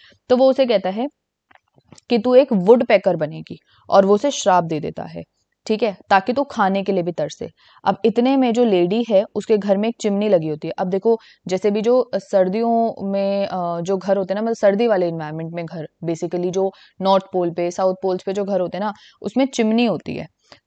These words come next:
ठीक है। अब जो चिमनी होती है ना, उसमें कंटिन्यूअसली क्या जलती रहती है, आग जलती रहती है, फायर होती है। तो उसी वाली फायर के, अ, वहां से वो लेडी जाती है अंदर और चिमनी से निकल के सीधा बाहर आती है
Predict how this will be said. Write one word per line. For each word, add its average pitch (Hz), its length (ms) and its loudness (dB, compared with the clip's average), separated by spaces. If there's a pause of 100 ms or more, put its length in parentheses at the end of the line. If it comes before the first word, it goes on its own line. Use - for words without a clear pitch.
ठीक 226 160 -2
है। 220 140 0 (240)
अब 196 100 2
जो 247 80 0
चिमनी 240 360 -2
होती 208 240 0
है 196 60 0
ना, 226 60 0
उसमें 240 360 -4
कंटिन्यूअसली 214 560 -2
क्या 202 200 2
जलती 190 280 0
रहती 190 240 0
है, 233 120 -2
आग 175 220 4
जलती 160 260 -4
रहती 156 240 -6
है, 170 60 -6
फायर 175 420 2
होती 151 240 -6
है। 160 80 -8 (380)
तो 240 200 -2
उसी 294 280 0
वाली 247 240 4
फायर 208 440 2
के, 233 300 0
अ, - 120 -2
वहां 185 500 0
से 180 200 -4
वो 156 120 -2
लेडी 175 340 0
जाती 165 360 -2
है 220 80 0
अंदर 208 300 -2 (340)
और 208 320 0
चिमनी 240 360 2
से 262 120 0
निकल 208 260 2
के 226 120 -2
सीधा 220 300 2
बाहर 185 380 2
आती 175 340 0
है 220 120 -4